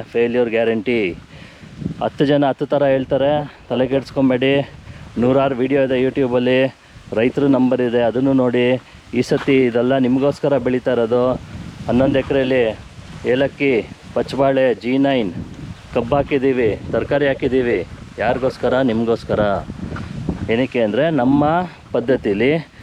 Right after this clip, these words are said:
ಎಲ್ಲ ಬೆಳಿಬೋದು, ಎಲ್ಲದನ್ನೂ ಕೆಮಿಕಲ್ಗಿಂತ ಚೆನ್ನಾಗಿ ಬೆಳಿಬೋದು. ಇದೆಲ್ಲದಕ್ಕೂ ಮಂತ್ರ ಏನು? ಹಸ್ರೆಲೆ ಗೊಬ್ಬರ. ಇಷ್ಟೆಲ್ಲ ಚಾಲೆಂಜ್ ಮಾಡೋಕ್ಕೆ ಧೈರ್ಯ ಏನು ಅಂದ್ರೆ ಹಸ್ರೆಲೆ ಗೊಬ್ಬರ. ಭೂಮಿ ಫಲವತ್ತಿದ್ರೆ ಹಂಡ್ರೆಡ್ ಪರ್ಸೆಂಟ್ ಸಕ್ಸಸ್.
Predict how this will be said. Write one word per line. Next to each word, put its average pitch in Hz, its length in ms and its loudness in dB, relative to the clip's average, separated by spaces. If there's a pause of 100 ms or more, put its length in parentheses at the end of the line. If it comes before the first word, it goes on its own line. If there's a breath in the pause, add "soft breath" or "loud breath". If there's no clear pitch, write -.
(380 loud breath)
ಎಲ್ಲ 156 300 4
ಬೆಳಿಬೋದು, 104 400 0 (220)
ಎಲ್ಲದನ್ನೂ 160 640 2
ಕೆಮಿಕಲ್ಗಿಂತ 156 640 2 (160)
ಚೆನ್ನಾಗಿ 151 300 0
ಬೆಳಿಬೋದು. 143 500 2 (360)
ಇದೆಲ್ಲದಕ್ಕೂ 147 580 0 (120)
ಮಂತ್ರ 143 240 0 (200)
ಏನು? 131 180 2 (760 soft breath)
ಹಸ್ರೆಲೆ 139 420 2 (100)
ಗೊಬ್ಬರ. 117 220 0 (1600 loud breath)
ಇಷ್ಟೆಲ್ಲ 123 340 2 (180)
ಚಾಲೆಂಜ್ 151 400 2 (100)
ಮಾಡೋಕ್ಕೆ 139 360 0 (100)
ಧೈರ್ಯ 131 260 2 (100)
ಏನು 123 220 2
ಅಂದ್ರೆ 104 300 0
ಹಸ್ರೆಲೆ 135 420 0
ಗೊಬ್ಬರ. 107 240 -2 (180)
ಭೂಮಿ 170 320 4 (100)
ಫಲವತ್ತಿದ್ರೆ 120 680 0 (540 loud breath)
ಹಂಡ್ರೆಡ್ 131 380 2
ಪರ್ಸೆಂಟ್ 151 360 -2
ಸಕ್ಸಸ್. 113 460 -2